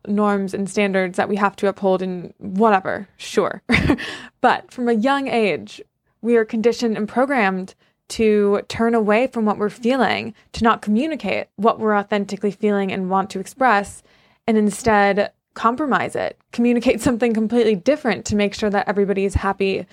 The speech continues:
in the space around you. And that's a dangerous program. That is a dangerous game to be playing, because we grow up and continue to do the same thing, but on larger and larger scales. Then we start to do it in relationship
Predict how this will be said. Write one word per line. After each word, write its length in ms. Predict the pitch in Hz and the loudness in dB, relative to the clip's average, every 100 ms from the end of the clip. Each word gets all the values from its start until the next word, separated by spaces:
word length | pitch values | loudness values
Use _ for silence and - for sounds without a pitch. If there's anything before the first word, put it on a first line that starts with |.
| _ | _
in 120 | 214 | 0
the 80 | 196 | 0
space 320 | 190 196 190 | 0 -2 0
around 340 | 196 185 190 196 | -2 -2 -2 -6
you. 320 | - 214 208 _ _ _ | -6 -8 -12 _ _ _
And 100 | 233 | 2
that's 180 | 233 254 | 2 2
a 60 | 330 | 0
dangerous 840 | 262 262 247 247 233 - - - _ _ - | 2 0 2 2 2 -2 -12 -20 _ _ -8
program. 560 | - 202 185 92 151 214 | 0 0 2 -2 -4 -2
That 160 | 226 | 0
is 80 | 226 | 2
a 60 | 202 | 2
dangerous 500 | 240 233 226 226 - | 2 2 2 0 2
game 240 | 208 202 | 0 2
to 40 | |
be 120 | 196 190 | 0 0
playing, 360 | 202 196 185 | 0 0 0
because 240 | 185 202 185 | 0 -2 0
we 100 | 202 | -2
grow 340 | - 226 208 | 2 2 4
up 200 | 247 233 | 2 2
and 120 | 202 | -4
continue 400 | 208 202 226 226 | -4 -2 0 0
to 80 | 180 | 0
do 120 | 214 | 0
the 80 | 196 | 0
same 300 | 196 214 196 | 0 0 0
thing, 260 | 247 285 233 | -2 -2 0
but 140 | 196 | 0
on 180 | 190 190 | 0 0
larger 320 | 202 208 208 | 2 2 0
and 220 | 196 196 | -2 0
larger 340 | 190 190 185 185 | 2 0 -2 -8
scales. 560 | - 208 202 101 - - - - | -2 0 2 0 -6 -14 -20 -4
Then 160 | 240 226 | 0 2
we 100 | 226 | 2
start 220 | 214 208 | 2 0
to 80 | 208 | 2
do 140 | 208 196 | 2 2
it 80 | |
in 100 | 208 | 2
relationship 800 | 208 214 240 - 190 190 - - | 2 2 2 0 -2 0 0 -2